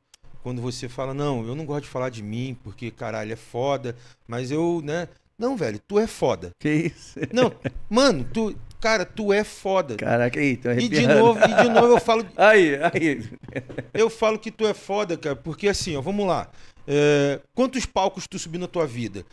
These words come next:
Speaker 2: Ah,
Speaker 1: Quan-,
Speaker 2: muito.
Speaker 1: quan-, quantas coisas tu viu no meio artístico,
Speaker 2: Ah,
Speaker 1: tá ligado?
Speaker 2: coisas,
Speaker 1: Então,
Speaker 2: coisas ruins e coisas boas.
Speaker 1: Pois é.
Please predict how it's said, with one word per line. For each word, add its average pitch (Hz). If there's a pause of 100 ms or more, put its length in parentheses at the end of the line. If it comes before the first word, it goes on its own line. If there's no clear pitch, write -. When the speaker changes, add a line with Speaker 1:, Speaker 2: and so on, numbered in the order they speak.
(100)
Speaker 2:
Ah, 92
Speaker 1:
Quan-, 254
Speaker 2:
muito. - (140)
Speaker 1:
quan-, 233 (140)
quantas 269
coisas 202
tu 175
viu 160
no 156
meio 156
artístico, 139 (240)
Speaker 2:
Ah, 92
Speaker 1:
tá 110
ligado? 113
Speaker 2:
coisas, 110
Speaker 1:
Então, 104 (340)
Speaker 2:
coisas 123
ruins 143
e 151
coisas 170
boas. 110
Speaker 1:
Pois 214
é. 123